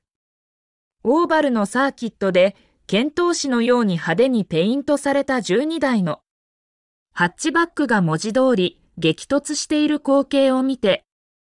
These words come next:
血が騒がないわけがない。この夏、私はオールダーショッ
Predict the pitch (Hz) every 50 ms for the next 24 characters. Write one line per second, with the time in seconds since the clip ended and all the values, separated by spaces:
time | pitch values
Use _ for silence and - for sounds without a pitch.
0 | _ _ _ _ _ _ _ _ _ _ _ - - 190 196 196 214 220 - -
1 | 180 170 196 226 254 339 339 330 330 311 277 233 196 202 226 240 - 254 185 190
2 | 175 160 170 185 202 185 - _ _ _ _ _ _ _ _ _ _ _ _ _
3 | _ _ _ _ _ _ _ - 175 175 208 254 262 269 262 254 - - 220 220
4 | - _ _ _ _ - 170 170 - 226 233 - - 262 254 254 233 190 165 170
5 | 233 302 320 320 311 277 311 311 302 294 - 302 294 294